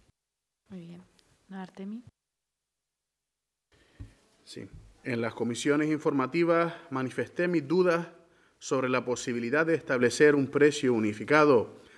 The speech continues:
Speaker 2: para las dos escuelas infantiles del municipio, toda vez que una de ellas la gestiona directamente el ayuntamiento. Con esta no habría problema. Pero a su vez la otra, la de Playa de Mogán, está externalizada y la gestiona una empresa privada.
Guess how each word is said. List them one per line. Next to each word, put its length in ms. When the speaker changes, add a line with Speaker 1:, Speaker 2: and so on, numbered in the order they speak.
Speaker 2:
para 180
las 180
dos 160
escuelas 420
infantiles 500
del 140
municipio, 680
toda 180
vez 240
que 120
una 200
de 160
ellas 320
la 160
gestiona 420
directamente 720
el 80
ayuntamiento. 720
Con 160
esta 240
no 80
habría 180
problema. 460
Pero 140
a 60
su 100
vez 160
la 140
otra, 320
la 100
de 80
Playa 300
de 80
Mogán, 480
está 260
externalizada 1000
y 80
la 100
gestiona 480
una 180
empresa 540
privada. 380